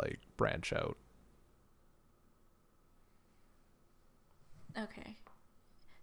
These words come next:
Speaker 2: Yeah, I
Speaker 1: Yeah.
Speaker 2: feel like with that many books, they would probably have to. At that point, they would
Speaker 1: It's
Speaker 2: know every single cat in this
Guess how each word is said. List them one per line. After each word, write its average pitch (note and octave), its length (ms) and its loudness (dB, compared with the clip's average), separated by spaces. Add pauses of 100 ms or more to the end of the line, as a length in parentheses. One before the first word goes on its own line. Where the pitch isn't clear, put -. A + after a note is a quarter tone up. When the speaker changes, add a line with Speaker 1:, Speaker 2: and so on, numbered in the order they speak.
(140)
Speaker 2:
Yeah, E4 100 6
I E4+ 60 10
Speaker 1:
Yeah. E4+ 40 8
Speaker 2:
feel F4+ 240 6
like G#4+ 580 6
with A#3+ 160 10
that G#3 240 10
many B3+ 220 10
books, F#3+ 380 4
they A#3+ 120 4
would B3+ 140 4
probably F4+ 460 10
have A#3+ 320 4
to. D#3+ 440 2 (1400)
At A#3 140 -2
that D4 160 10
point, - 280 12
they G#3+ 120 8
would G#3 80 8
Speaker 1:
It's G#3+ 80 6
Speaker 2:
know A#3 160 6
every A#3 260 6
single A#3+ 320 4
cat B3 420 6
in G#3 180 4
this - 360 4